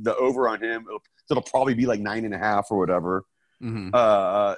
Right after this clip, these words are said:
Speaker 1: that, that'll be easy money. You know, a guy like Williams, I think he goes higher than expected. Uh, another guy I think goes higher than expected here is, uh, I'm gonna butcher this name, dude, um, but I'm not as bad as Sean Green. <laughs> Um,
Speaker 2: Hmm.
Speaker 1: uh,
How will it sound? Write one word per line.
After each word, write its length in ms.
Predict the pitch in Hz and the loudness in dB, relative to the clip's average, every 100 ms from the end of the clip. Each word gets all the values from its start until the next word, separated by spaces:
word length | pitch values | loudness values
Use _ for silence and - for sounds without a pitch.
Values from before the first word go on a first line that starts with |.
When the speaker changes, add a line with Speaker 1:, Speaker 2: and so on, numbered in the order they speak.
| - | -4
Speaker 1:
that, 180 | 123 113 | -2 0
that'll 220 | 123 120 | -2 -4
be 120 | 113 | -8
easy 220 | 113 107 | -8 -6
money. 240 | 113 107 107 | -6 -6 -6
You 300 | 107 104 117 | -6 -4 -2
know, 180 | 110 | 0
a 60 | 101 | 2
guy 140 | 127 | 4
like 180 | 127 110 | 4 4
Williams, 360 | 113 123 127 123 107 | 2 2 0 -2 -2
I 60 | |
think 220 | 117 120 | -2 -4
he 100 | 123 | -6
goes 180 | 113 117 | -2 -2
higher 300 | 117 113 113 | 0 0 0
than 100 | 120 | -2
expected. 680 | 110 - 113 107 117 113 113 _ _ _ _ | -8 -4 -4 -4 -10 -12 -12 _ _ _ _
Uh, 260 | - 117 113 | 0 2 2
another 300 | - 147 220 | 0 0 0
guy 160 | 311 147 | 2 2
I 60 | 131 | 0
think 180 | 143 | -4
goes 160 | 123 123 | -6 -6
higher 240 | 131 120 | -4 -4
than 100 | 117 | -6
expected 400 | 113 - 117 - | -10 -10 -10 -6
here 140 | 123 117 | -4 -4
is, 120 | 107 87 - _ _ | -6 -10 -12 _ _
uh, 280 | 131 113 92 - - | 2 2 0 -6 -6
I'm 140 | 120 | -2
gonna 180 | 127 147 | 0 -2
butcher 360 | 95 123 139 | 0 -2 0
this 180 | 113 107 | -2 -4
name, 260 | 107 104 107 | -4 -2 2
dude, 260 | 113 110 - | 2 2 0
um, 160 | 110 | 0
but 120 | 98 110 | 2 2
I'm 120 | 107 | 4
not 180 | 117 113 | 2 2
as 80 | |
bad 200 | 90 104 | 2 2
as 40 | 101 | 2
Sean 220 | 104 101 | -6 -8
Green. 360 | 98 95 95 98 _ _ | -10 -12 -12 -16 _ _
<laughs> 220 | - - | -14 -4
Um, 520 | 147 156 117 - - - 107 - _ - | -2 0 -2 -4 -10 -8 -8 -10 _ -14
Speaker 2:
Hmm. 80 | 185 | -4
Speaker 1:
uh, 340 | 135 156 117 | 0 2 2